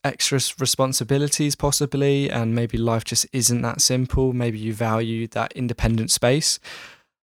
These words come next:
But I thought I'd just share with you, uh, my friend's experience of moving into shared accommodation as a mature student in her early thirties. And she has been sort of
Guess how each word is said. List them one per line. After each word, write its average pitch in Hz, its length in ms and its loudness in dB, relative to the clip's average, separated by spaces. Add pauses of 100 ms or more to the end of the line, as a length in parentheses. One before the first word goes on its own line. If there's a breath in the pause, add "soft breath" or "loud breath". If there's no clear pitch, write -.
(320)
But 143 220 6
I 175 160 0
thought 170 260 4
I'd 147 120 4
just - 360 4
share 151 220 4
with 139 220 2
you, 123 320 4 (180)
uh, 120 200 2
my 117 160 2
friend's 170 420 2
experience 101 640 -2
of 123 180 -4
moving 123 340 2
into 113 240 -2
shared 113 240 0
accommodation 110 760 -2 (440 soft breath)
as 151 520 2
a 127 60 2
mature 120 440 2
student 117 480 0
in 127 160 -2
her 117 120 0
early 113 280 0
thirties. 117 720 -2 (760 loud breath)
And 135 360 4 (500)
she 170 640 4
has 143 220 2
been 139 460 4
sort 131 220 0
of 123 140 -6